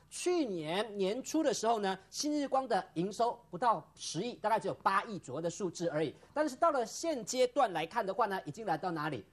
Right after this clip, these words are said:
二十六亿左右这样的一个水准嘞。五月份营收，那甚至像是在硕禾这个部分，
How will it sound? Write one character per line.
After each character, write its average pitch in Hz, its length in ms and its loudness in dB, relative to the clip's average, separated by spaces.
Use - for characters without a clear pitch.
二 294 260 6
十 - 220 -6
六 302 300 4
亿 226 180 -6
左 113 300 -16
右 247 200 4
这 - 100 -4
样 175 100 -2
的 165 60 -6
一 165 40 -4
个 170 60 -2
水 165 360 -4
准 113 200 -8
嘞。 104 140 -14
五 170 200 0
月 233 120 6
份 202 220 -4
营 139 160 -8
收， 165 260 -2
那 320 80 -4
甚 330 180 -2
至 330 80 0
像 320 200 4
是 302 140 -6
在 277 240 2
硕 - 360 2
禾 139 220 -8
这 185 120 -4
个 170 60 0
部 175 140 0
分， 160 180 0